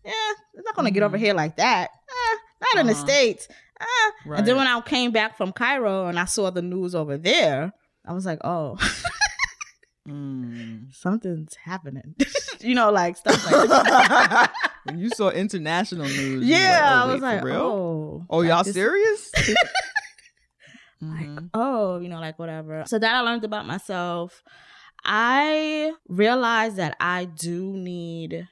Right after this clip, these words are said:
Speaker 1: I used to think I didn't need human contact as much as I need it. As much as I know I need it now, I need it. I was grateful for the
Speaker 2: Mm-hmm.
Speaker 1: beginning of this to not be living alone. My roommate was here at that time.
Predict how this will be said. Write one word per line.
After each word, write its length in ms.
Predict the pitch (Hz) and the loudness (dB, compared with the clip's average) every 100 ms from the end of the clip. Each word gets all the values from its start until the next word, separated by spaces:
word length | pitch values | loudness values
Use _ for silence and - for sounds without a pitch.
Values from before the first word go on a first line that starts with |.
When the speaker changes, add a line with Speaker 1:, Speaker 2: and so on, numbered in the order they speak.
| _ | _
Speaker 1:
I 100 | - | 0
used 120 | 254 269 | 0 -2
to 60 | |
think 160 | 233 208 | -6 -2
I 80 | 165 | -2
didn't 260 | 175 151 | -4 -8
need 160 | 160 160 | -10 -8
human 280 | 180 156 151 | -8 -10 -8
contact 440 | 165 151 160 151 | -8 -8 -10 -12
as 100 | 147 | -12
much 160 | 151 151 | -12 -12
as 120 | 156 | -12
I 80 | 160 | -12
need 220 | 151 151 | -12 -14
it. 180 | - _ _ - | -16 _ _ -8
As 100 | 160 | -6
much 160 | 170 170 | -4 -6
as 120 | 180 | -6
I 100 | 156 | -6
know 220 | 151 151 | -8 -10
I 80 | 147 | -10
need 180 | 147 147 | -12 -14
it 120 | - | -14
now, 400 | 143 143 156 247 _ - | -12 -12 -12 -12 _ -10
I 100 | 156 | -8
need 300 | 151 147 127 | -6 -8 -8
it. 180 | 80 - - | -10 -12 -4
I 120 | - | -2
was 140 | 202 185 | 0 -2
grateful 520 | 190 214 262 262 269 | 2 2 0 -4 -4
for 160 | - 196 | -4 -4
the 60 | |
Speaker 2:
Mm-hmm. 40 | 180 | -4
Speaker 1:
beginning 380 | 143 196 214 | -2 0 2
of 180 | 202 202 | 0 -2
this 280 | 196 196 - | -2 -2 -4
to 100 | - | -6
not 300 | 180 170 - | -2 0 0
be 100 | 220 | -2
living 240 | 214 202 202 | -2 -2 -4
alone. 680 | 190 160 143 139 147 180 - _ _ - | -2 -2 -2 -6 -8 -10 -14 _ _ -4
My 120 | 160 | -4
roommate 340 | 165 170 151 117 | -2 -6 -6 -8
was 160 | 160 | -8
here 260 | 180 156 147 | -6 -4 -4
at 180 | 131 - | -6 -6
that 180 | 139 - | -8 -6
time. 560 | 151 139 131 131 160 | -6 -6 -8 -12 -14